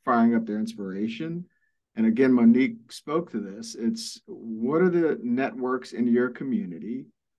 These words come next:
Who are the champions in your community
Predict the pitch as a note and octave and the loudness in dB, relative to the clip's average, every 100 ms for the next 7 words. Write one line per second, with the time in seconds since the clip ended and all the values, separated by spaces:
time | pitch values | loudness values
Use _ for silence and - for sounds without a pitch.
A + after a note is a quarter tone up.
0 | _ _ - D#3+ E3 D#3+ - C#3 C3 C3+ | _ _ -2 2 2 0 -2 -2 0 0
1 | C3 B2 A#2+ A2+ A#2+ A#2 G#2 A2+ A#2 A2+ | -2 0 -4 -2 0 2 0 -2 0 2
2 | F#2 E2 D#2+ F#2 B2 | 2 -4 -12 -12 -12